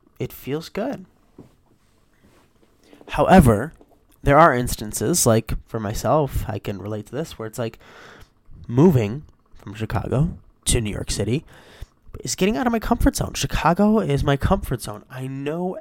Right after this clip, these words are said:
everything in that city. I know where to go. I know the streets. I know, like, how my routine works there, you know? And it's like getting out of that and into New York City where I don't know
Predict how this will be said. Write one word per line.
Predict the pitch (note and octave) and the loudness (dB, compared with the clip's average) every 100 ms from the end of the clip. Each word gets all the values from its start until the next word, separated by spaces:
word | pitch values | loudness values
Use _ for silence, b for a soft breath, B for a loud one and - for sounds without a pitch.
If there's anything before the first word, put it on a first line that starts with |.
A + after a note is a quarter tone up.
| - | -4
everything | D3+ D3+ D#3 C#3+ D#3+ D3+ | -2 0 -2 -2 -2 -2
in | D3+ | -2
that | D3+ - | -4 -4
city. | E3+ C#3 - G#2+ | -6 -6 -8 -10
I | G#2 | -10
know | G#2 C3 D3 | -2 2 6
where | C#3+ | 6
to | C3+ | 6
go. | A#2+ A#2 - | 2 -4 -8
I | A2 | -4
know | A#2 C#3 | 4 6
the | D3 | 6
streets. | C#3 - G#2+ A2 - | 4 0 -8 -10 -12
I | A2+ | -10
know, | A#2 C#3 C#3+ C3 _ _ _ _ _ _ _ - | -4 -2 -4 -8 _ _ _ _ _ _ _ -14
like, | G3+ A3 - B B B B B | -10 -8 -8 B B B B B
how | - B2+ C3+ | -6 -2 0
my | C#3 C3 | 0 -2
routine | B2+ B2 - A2+ G2 | -4 -6 -8 -10 -12
works | F2 - | -14 -14
there, | - - b | -14 -16 b
you | C#3 | -2
know? | B2+ D#3+ | 0 0
And | D#3+ | -2
it's | C3 D3+ | -2 0
like | B2+ - B B B B - - - - - - - - | -2 -4 B B B B -20 -20 -18 -18 -18 -20 -8 0
getting | F#3 G3 - | 4 2 0
out | C3+ D3 E3 | -2 0 0
of | B2 | -4
that | A2 G#2 E3 G3+ B B B B - | -10 -10 -10 -12 B B B B -8
and | C#3 C3 B2 | -4 -4 -4
into | D3+ E3 - C#3+ B2+ | -6 -8 -8 -6 -6
New | A#2+ C3+ | -4 -2
York | E3 - | -2 -2
City | - A#2 A#2+ | -2 0 2
where | C3+ A#2 - | 2 0 -2
I | - F#3+ | -2 2
don't | G#3+ F#3+ | 4 6
know | D#3+ C#3+ | 6 6